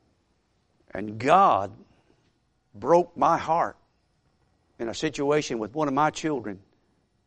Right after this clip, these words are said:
and made me a better man to be able to preach with more compassion and long-suffering and forbearing, and to be a better pastor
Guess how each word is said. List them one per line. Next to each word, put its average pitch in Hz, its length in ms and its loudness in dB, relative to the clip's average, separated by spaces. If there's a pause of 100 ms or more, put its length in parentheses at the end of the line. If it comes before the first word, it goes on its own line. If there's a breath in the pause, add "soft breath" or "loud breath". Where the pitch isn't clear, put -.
(1200)
and 104 200 -6
made 131 180 0
me 139 140 -2
a 135 80 0
better 127 240 2
man 104 440 -6 (720)
to 113 80 -16
be 127 160 0
able 123 200 -2
to 101 80 -10
preach - 480 -6
with 110 140 -8
more 120 160 -6
compassion 110 680 -6 (840)
and 110 160 -4
long-suffering 135 680 0
and 104 140 -8
forbearing, 127 680 -4 (380)
and 214 180 4
to 185 60 0
be 165 100 4
a 156 60 6
better 151 220 4
pastor 165 540 -2